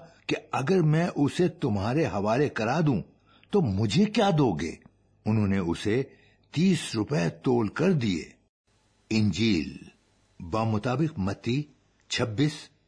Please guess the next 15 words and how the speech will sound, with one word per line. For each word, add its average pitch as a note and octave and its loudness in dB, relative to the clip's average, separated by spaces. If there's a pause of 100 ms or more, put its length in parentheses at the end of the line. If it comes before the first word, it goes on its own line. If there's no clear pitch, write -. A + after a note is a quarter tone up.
(200)
سولہ۔ B2 0 (580)
مذکورہ D#3 2
نبوت، F#2 -4 (920)
رقم F3 2
سے D#3 0 (100)
کمہار A2+ -2
کے D#3 -2
کھیت B2 -4
کا D#3+ -4
خریدا A2+ -2
جانا، F2 -2 (460)
اور D#2 -2 (360)
خداوند F2 -2
نے E2 -4
مجھے D#2+ -2